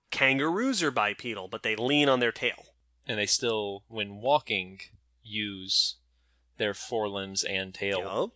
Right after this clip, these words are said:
Speaker 2: but they run on two, or hop.
Speaker 1: Yes. Humans are super bizarre. Our spines have shifted up.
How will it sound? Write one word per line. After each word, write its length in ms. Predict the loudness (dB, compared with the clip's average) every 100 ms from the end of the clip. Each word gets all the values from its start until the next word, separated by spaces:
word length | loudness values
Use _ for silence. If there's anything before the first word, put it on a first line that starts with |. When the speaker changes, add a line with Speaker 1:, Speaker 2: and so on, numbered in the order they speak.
| _ _ _
Speaker 2:
but 120 | -2
they 120 | 0 0
run 540 | 2 2 2 -2 -14 -8
on 200 | -8 -6
two, 240 | -6 -6 -8 -16 _
or 240 | -2 -2 -6 0
hop. 260 | 2 4
Speaker 1:
Yes. 380 | 0 -2 -4 -6 _ _ _ _
Humans 680 | -16 -8 0 2 4 4 2
are 120 | 0
super 500 | 0 0 0 -2 -4
bizarre. 560 | -2 -2 -2 -8 -12 -16 _ _ _ 2
Our 340 | 4 4 0
spines 600 | -2 0 2 2 0 -2
have 180 | -4 -8 -14 _
shifted 680 | -4 0 0 -2 -2 -2 -4 _ _ -2
up. 300 | -2 -2